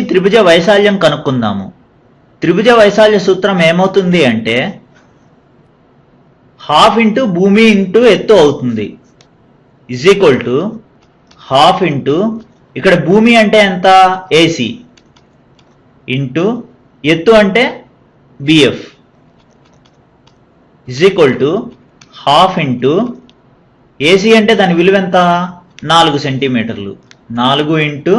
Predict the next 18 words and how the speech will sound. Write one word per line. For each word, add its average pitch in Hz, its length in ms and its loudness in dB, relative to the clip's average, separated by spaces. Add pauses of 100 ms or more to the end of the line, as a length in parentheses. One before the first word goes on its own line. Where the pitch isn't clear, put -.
(500)
బిఎఫ్ 196 360 2
అంటే 180 180 0 (640)
రెండు 165 280 -2
సెంటీమీటర్లు. 117 680 -4 (480)
రెండు. 123 300 0 (1000)
ఈ 156 60 0 (100)
రెండు, 175 220 2 (100)
ఈ - 100 0
రెండు 175 180 -2 (100)
క్యాన్సిల్ 165 340 -2
అయిపోతుంది. 110 480 -8 (1200)
Is - 100 -14 (100)
equal 165 220 0 (120)
to 160 80 -2 (1120)
నాలుగు. 139 380 0 (580)
అంటే 151 160 -2 (100)
నాలుగు 156 320 2
సెంటీమీటర్ 151 560 -4